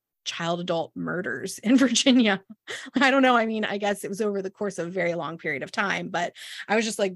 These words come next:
"Damn, why do they have so many examples? This is horrifying." But based on all of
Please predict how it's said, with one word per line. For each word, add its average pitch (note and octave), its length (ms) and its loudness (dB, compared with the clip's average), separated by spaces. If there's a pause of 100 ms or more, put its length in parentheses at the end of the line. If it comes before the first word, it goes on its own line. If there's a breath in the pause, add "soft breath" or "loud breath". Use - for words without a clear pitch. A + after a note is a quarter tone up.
"Damn, A3+ 320 0
why F#3+ 140 -2
do A#3+ 80 -2
they C4 100 4
have B3 140 -2
so A#3+ 160 -8
many A3 160 -4
examples? F#3 600 -6
This F#3+ 140 -12
is F#3+ 180 -12
horrifying." - 760 -4 (360 loud breath)
But F3 220 2
based B3 260 2
on B3 220 2
all G3 240 4
of G#3+ 100 -4